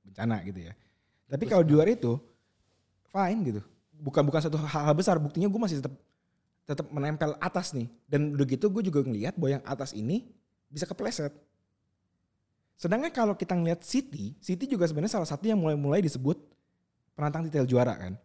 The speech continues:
Speaker 1: Akhirnya dia masih nyimpan dua pertandingan dan kalau misalnya dia, eh,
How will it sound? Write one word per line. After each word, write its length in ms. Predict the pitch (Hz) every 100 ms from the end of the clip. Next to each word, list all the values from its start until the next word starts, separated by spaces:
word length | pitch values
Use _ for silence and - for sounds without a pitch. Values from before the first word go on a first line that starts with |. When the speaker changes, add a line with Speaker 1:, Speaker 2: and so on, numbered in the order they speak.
| _ _ _ _ _ _
Speaker 1:
Akhirnya 240 | - 127 147
dia 40 | 135
masih 120 | 131
nyimpan 180 | 117 120
dua 100 | 120
pertandingan 360 | 127 117 113 160
dan 100 | 156 143
kalau 240 | 147 139 196
misalnya 420 | 175 139 135 127
dia, 400 | 123 120 113 117 - _ _ _ _
eh, 560 | 123 110 110 110 107